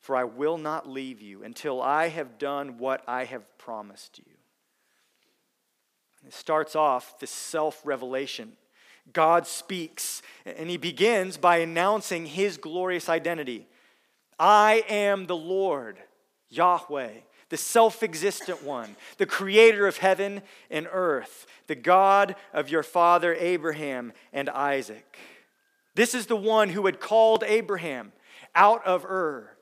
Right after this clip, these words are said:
who had made astounding promises to Abraham, who had entered into a special covenant relationship with Abraham. This is the God whom Abraham had believed, the God whom Abraham had obeyed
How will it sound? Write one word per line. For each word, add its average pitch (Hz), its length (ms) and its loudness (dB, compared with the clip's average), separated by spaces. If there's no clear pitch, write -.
who 226 140 2
had 208 100 6
made 208 200 6
astounding 233 680 2
promises 202 600 -2
to 196 280 -10
Abraham, 151 580 -8
who 233 100 0
had 220 100 2
entered 240 500 0
into 233 420 -2
a 165 60 2
special - 560 0
covenant 208 480 -2
relationship 196 720 -4
with 226 360 2
Abraham. 170 580 0
This 240 240 6
is 233 120 -8
the 226 80 -10
God 202 440 6
whom 196 220 -4
Abraham 190 720 0
had 165 180 -6
believed, 160 720 -8
the 196 80 0
God 240 320 8
whom 208 220 -4
Abraham 196 640 0
had 180 180 0
obeyed 175 840 -4